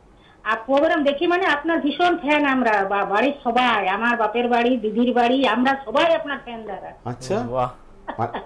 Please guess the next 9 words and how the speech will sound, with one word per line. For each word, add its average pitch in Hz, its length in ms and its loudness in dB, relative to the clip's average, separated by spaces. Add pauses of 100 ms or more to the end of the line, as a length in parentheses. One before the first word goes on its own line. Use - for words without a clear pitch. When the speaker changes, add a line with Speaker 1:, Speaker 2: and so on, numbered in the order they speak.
(140)
Speaker 2:
মানে 120 180 -2
শুধু 165 220 2
আসানসোলের 185 540 4
ফ্যান 190 200 2
না, 160 120 2
মানে 147 140 2
বাপের 143 240 4
বাড়ি 190 160 4
কোথায়? 135 420 2